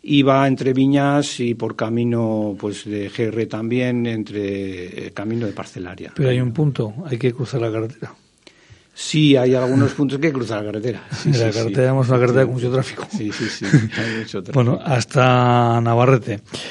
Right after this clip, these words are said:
Speaker 2: Hombre, ya sé que luego continuaste hasta Calahorra y que te has encontrado, por ejemplo, en Alcanadre y en, y en Calahorra, que eso ya está más preparado. Es, eh, que ya hay marcados albergues.
Speaker 1: Sí, sí, sí, están marcados
Speaker 2: Oye, por cierto,
Speaker 1: albergues.
Speaker 2: ¿Navarrete?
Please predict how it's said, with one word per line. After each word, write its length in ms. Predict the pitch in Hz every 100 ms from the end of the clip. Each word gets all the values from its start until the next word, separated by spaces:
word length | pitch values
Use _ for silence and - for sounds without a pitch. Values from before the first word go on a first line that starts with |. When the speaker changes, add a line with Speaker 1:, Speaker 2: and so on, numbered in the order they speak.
| - -
Speaker 2:
Hombre, 280 | 143 139 -
ya 140 | 127
sé 120 | -
que 80 | 135
luego 200 | 135 127
continuaste 680 | 110 - 123 117 131 131 139
hasta 240 | 123 - 117
Calahorra 560 | 120 127 143 147 143
y 60 | 127
que 420 | 123 123 120 117
te 120 | 117
has 60 | 120
encontrado, 460 | 127 127 123 123 123
por 140 | 123
ejemplo, 260 | 131 131 123
en 60 |
Alcanadre 680 | 120 113 120 127 127 127 123 - - - - -
y 200 | 120 117
en, 340 | 120 120 117
y 80 | 117
en 100 | 113
Calahorra, 380 | 117 120 131 127
que 60 |
eso 160 | 123 131
ya 60 |
está 160 | 117 127
más 160 | 117 113
preparado. 500 | 127 127 147 120 - - - - -
Es, 300 | 139 131 139
eh, 500 | 127 120 117 117 117
que 140 | 120
ya 120 | 120 143
hay 240 | 180 - -
marcados 680 | 123 120 120 143 156 165 - -
albergues. 840 | 127 123 123 143 139 107 - - -
Speaker 1:
Sí, 200 | - 143
sí, 160 | 156
sí, 320 | 117 127 113
están 280 | 107 - 117
marcados 340 | 117 - 160 185
Speaker 2:
Oye, 80 | 156
por 140 | 135
cierto, 160 | 175 160
Speaker 1:
albergues. 40 |
Speaker 2:
¿Navarrete? 480 | 131 139 180 226 220